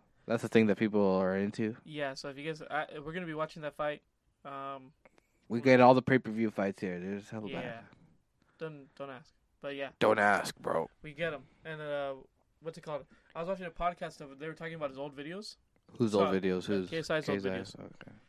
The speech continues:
Speaker 2: And then, uh, I went back to go watch his old videos 'cause I remember I watched him when he started on YouTube.
Speaker 1: Yes,
Speaker 2: And
Speaker 1: sir.
Speaker 2: man, dude, that guy makes me laugh. He makes, like, s-, like, some of the videos are, like, super offensive.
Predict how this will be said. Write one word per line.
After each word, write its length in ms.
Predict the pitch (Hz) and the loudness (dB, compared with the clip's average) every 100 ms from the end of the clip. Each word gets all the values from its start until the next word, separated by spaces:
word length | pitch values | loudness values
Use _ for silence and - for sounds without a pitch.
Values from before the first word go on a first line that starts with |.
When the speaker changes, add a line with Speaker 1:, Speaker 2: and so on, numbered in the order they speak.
| _ - - - _ _ _ - - - - - | _ -20 -20 -20 _ _ _ -20 -20 -20 -20 -10
Speaker 2:
And 160 | 170 165 | -6 -2
then, 140 | 165 | 0
uh, 240 | 156 143 - | 0 -2 0
I 120 | 156 | 0
went 200 | 165 180 | 0 0
back 160 | 165 185 | 2 2
to 80 | 196 | 0
go 100 | 165 | 0
watch 200 | 160 170 | 2 0
his 120 | 175 | -2
old 120 | 160 143 | -4 -2
videos 280 | 170 156 - | -2 -4 -4
'cause 220 | 143 - - | -6 -6 -10
I 40 | |
remember 240 | 156 175 170 | -6 0 2
I 80 | |
watched 300 | 160 170 - | 4 2 0
him 80 | 185 | -6
when 100 | 156 | -8
he 60 | 135 | -8
started 280 | - 151 156 | -6 -4 -4
on 80 | 131 | -6
YouTube. 280 | 143 226 - - _ _ | -8 -10 -12 -20 _ _
Speaker 1:
Yes, 180 | - - | -12 -8
Speaker 2:
And 100 | 151 | 0
Speaker 1:
sir. 420 | 117 117 98 90 - _ _ | 4 6 4 0 -12 _ _
Speaker 2:
man, 300 | 143 151 156 | -8 -6 -6
dude, 140 | 143 131 | -4 -4
that 120 | 151 | -4
guy 100 | 165 | -4
makes 220 | 160 - | -6 -8
me 60 | 143 | -6
laugh. 320 | 143 139 139 | -4 -4 -6
He 100 | 151 | -10
makes, 240 | 160 160 | -10 -8
like, 120 | 147 - | -8 -8
s-, 180 | - - - | -14 -16 -8
like, 200 | 147 139 _ _ - | -8 -8 _ _ -14
some 220 | - 185 | -8 -4
of 120 | 185 | -4
the 60 | 175 | -4
videos 160 | 208 | -2
are, 100 | 196 143 | -2 -4
like, 140 | 135 | -6
super 240 | - 175 | -10 -8
offensive. 480 | 156 147 143 196 - | -6 -6 -6 -8 -10